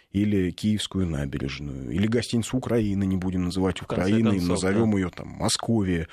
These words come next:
Speaker 1: И будем бегать, э, как некоторые граждане по городам Украины бегают, за что, я думаю, стыдно, наверное, многим украинцам,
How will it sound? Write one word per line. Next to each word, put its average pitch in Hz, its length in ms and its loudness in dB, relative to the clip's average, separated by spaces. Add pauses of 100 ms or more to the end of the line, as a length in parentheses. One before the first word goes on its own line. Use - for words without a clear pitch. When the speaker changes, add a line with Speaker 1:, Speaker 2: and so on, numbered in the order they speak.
(440)
Speaker 1:
И 92 260 4
будем 104 400 0
бегать, 101 460 -2
э, - 500 -4
как - 300 -4
некоторые 87 680 -2
граждане 82 520 -2
по 80 220 -6
городам 87 520 -2
Украины 104 480 0
бегают, 67 540 -8
за 67 240 -14
что, - 180 -4
я 78 80 -4
думаю, 80 420 -4
стыдно, 78 400 -6
наверное, - 380 -10
многим 73 340 -10
украинцам, 92 560 -8